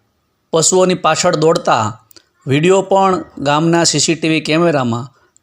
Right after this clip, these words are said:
કેદ થયા હતા. સિંહો ગામની બજારમાં પશુઓની પાછળ દોડતા સી સી ટી વીના દ્રશ્યો જોઈ ગામ લોકોમાં ફફડાટ જોવા મળી રહ્યો હતો. આમ તો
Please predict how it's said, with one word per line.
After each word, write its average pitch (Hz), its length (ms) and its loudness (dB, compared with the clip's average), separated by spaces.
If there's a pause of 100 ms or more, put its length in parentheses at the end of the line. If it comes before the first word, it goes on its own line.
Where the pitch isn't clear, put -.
કેદ 170 280 0
થયા 123 360 0
હતા. 104 260 -4 (840)
સિંહો 185 420 2 (480)
ગામની 170 520 0
બજારમાં 156 600 0 (300)
પશુઓની 170 540 0
પાછળ 151 360 0
દોડતા 143 460 0 (460)
સી - 160 -2
સી 170 160 -2
ટી 165 180 -2
વીના 165 240 0
દ્રશ્યો 143 460 0
જોઈ 143 320 0 (420)
ગામ 139 280 -2
લોકોમાં 156 600 0 (420)
ફફડાટ 160 500 0
જોવા 139 260 0
મળી 127 220 0
રહ્યો 101 300 -2
હતો. 101 200 -16 (520)
આમ 160 200 0
તો 202 220 0